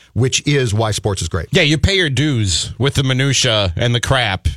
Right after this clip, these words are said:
Speaker 2: and, and the occasional heartbreak with, when it's one of your teams involved.
Speaker 1: And the gal says, you know, "Go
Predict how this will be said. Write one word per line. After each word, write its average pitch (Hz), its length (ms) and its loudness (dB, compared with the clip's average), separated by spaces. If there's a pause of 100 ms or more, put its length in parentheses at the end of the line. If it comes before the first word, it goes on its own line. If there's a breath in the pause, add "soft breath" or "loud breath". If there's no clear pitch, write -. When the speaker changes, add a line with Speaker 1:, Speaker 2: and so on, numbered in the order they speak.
Speaker 2:
and, 117 320 0
and 127 160 2
the 127 60 2
occasional 135 460 0
heartbreak 117 500 0
with, 123 160 -2
when 127 340 -2
it's 135 100 -4
one 139 140 0
of 117 80 -2
your 135 160 2
teams 110 280 0
involved. 113 360 0
Speaker 1:
And 185 80 0
the 190 60 0
gal 180 280 2
says, 185 240 -2
you 185 40 0
know, 185 100 0
"Go 415 120 0